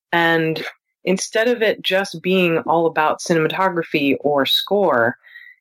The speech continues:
he's really able to set the pace of scenes in a way that I don't think a lot of other actors are, especially in these types of films. And he does that here, but I think you have to watch it closely to get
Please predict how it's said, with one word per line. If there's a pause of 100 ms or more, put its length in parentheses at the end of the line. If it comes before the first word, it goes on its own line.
(220)
he's
really
able
to
set
the
pace
of
scenes
in
a
way
that
I
don't
think
a
lot
of
other
actors
are,
especially
in
these
types
of
films. (560)
And (300)
he
does
that
here,
but
I
think
you
have
to
watch
it
closely
to (140)
get